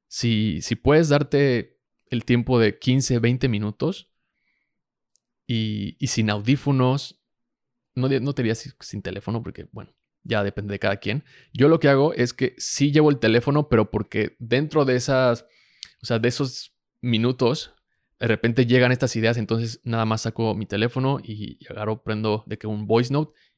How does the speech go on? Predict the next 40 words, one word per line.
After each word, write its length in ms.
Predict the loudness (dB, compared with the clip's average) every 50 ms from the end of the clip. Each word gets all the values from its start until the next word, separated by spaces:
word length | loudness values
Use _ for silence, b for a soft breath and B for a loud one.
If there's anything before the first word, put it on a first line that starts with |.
| _ _
y 100 | -8 -6
lo 100 | -6 -4
grabo, 300 | -2 -2 -2 -2 -2 -4
¿no? 120 | -8 -10 -10
O 40 |
sea, 160 | -8 -8 -6 -4
digo 240 | -2 0 0 2
lo 120 | 2 0 0
que 100 | -4 -6
pensé 300 | -8 -6 -4 -2 -2 0
y 60 | 0
ya 80 | -2 -4
está. 300 | -6 -8 -10 -10 -10 _ b b b b b b b b b b b b b
Y 80 | -4
cuando 300 | 0 2 2 2 2 2
pasa 180 | 2 2 2 4
eso 140 | 2 2 2
es, 180 | 0 -2 _ -10 -6 -6
es 100 | -4 0
cuando 240 | 0 2 2 4 4
digo 240 | 4 4 2 2
que 340 | 2 0 -2 -2 -4 -6 _ -6
es 120 | -4 -2
esta 260 | -2 -2 -2 -2 -2 0
parte 280 | 0 0 0 0 0
de, 400 | 2 2 2 0 0 -4 _ _ _ _ _
de 120 | -8 -8 -4
que 180 | -4 -4 -4 -4
mi 140 | -4 -2 0
mente 280 | 0 0 0 0 0 0
ya 140 | -2 -2
como 220 | -2 -2 -4 -4 -4
que 320 | -4 -6 -6 -8 -8 _ _ _ _ _ _ _ _ _ _
s-, 240 | -20 -20 -20 -20 _ -8
llega 240 | -4 -2 0 0 0
un, 280 | 0 -2 -2 -6 -8 _ _ _ _ _ _ _ _ -8
un 280 | -8 -6 -8 -8 -12 _ _ _ _
periodo 340 | 0 0 2 2 2 2 2
de 300 | 2 0 -2 -4 _ _ _ _ _ _ _ _
zen, 500 | -14 -12 -8 -6 -6 -6 -6 -8 -10